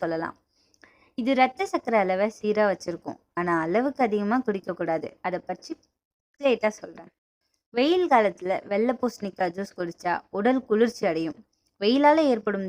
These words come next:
தாகம், மயக்கம், தலை சுற்றலும் குறையும். இதுல உள்ள ஆன்டி ஆக்சிடென்ட்கள் விட்டமின் சி தோலை சுத்தமாகவும் பிரகாசமாகவும் வைக்குது. முகப்பரு, கருமையை குறைக்குது. இது ரத்தத்தை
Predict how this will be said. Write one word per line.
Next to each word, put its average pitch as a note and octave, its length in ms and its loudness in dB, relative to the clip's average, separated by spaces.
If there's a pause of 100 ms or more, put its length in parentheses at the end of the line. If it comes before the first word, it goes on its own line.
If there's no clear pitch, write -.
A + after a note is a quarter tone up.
தாகம், G3 480 4
மயக்கம், A3 560 -4
தலை A3+ 320 2
சுற்றலும் G3+ 460 -6
குறையும். D#3+ 360 -4 (460)
இதுல B3 280 4
உள்ள D#4+ 140 4 (340)
ஆன்டி C#4+ 420 2
ஆக்சிடென்ட்கள் F#3 500 -4 (180)
விட்டமின் G3 420 -6
சி B3+ 120 -4 (160)
தோலை A#3+ 400 4
சுத்தமாகவும் F#3 720 -4 (500)
பிரகாசமாகவும் A#3+ 960 4
வைக்குது. F3 320 -6 (540)
முகப்பரு, A3 480 6 (180)
கருமையை A3 460 4
குறைக்குது. F3+ 500 -4 (400)
இது A3+ 180 0
ரத்தத்தை B3+ 480 2